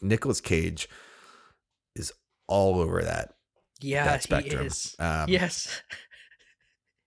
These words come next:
Speaker 1: it's one of those things, watching Pig, you're like, "Oh yes, Nicolas Cage is a fucking fantastic actor."
Speaker 2: Yes. Yes.
Speaker 1: Like, for all, for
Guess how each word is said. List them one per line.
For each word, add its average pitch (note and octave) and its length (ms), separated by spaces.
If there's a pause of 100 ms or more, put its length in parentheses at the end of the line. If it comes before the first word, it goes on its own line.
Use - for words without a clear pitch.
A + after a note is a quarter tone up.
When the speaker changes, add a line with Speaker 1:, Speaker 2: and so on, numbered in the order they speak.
(580)
Speaker 1:
it's B2+ 200
one D3+ 160
of E3 100
those D3+ 180
things, G2+ 420
watching A#2 480
Pig, F#2 240
you're F2+ 160
like, F#2 240 (160)
"Oh D#3+ 240
yes, F2+ 500 (320)
Nicolas C3+ 480
Cage F2 300
is D#2 140
a B1+ 80
fucking - 580
fantastic - 640
actor." - 400 (400)
Speaker 2:
Yes. - 640 (220)
Yes. E3 500 (120)
Speaker 1:
Like, F#2+ 300
for G#2 340
all, C3 520 (160)
for - 220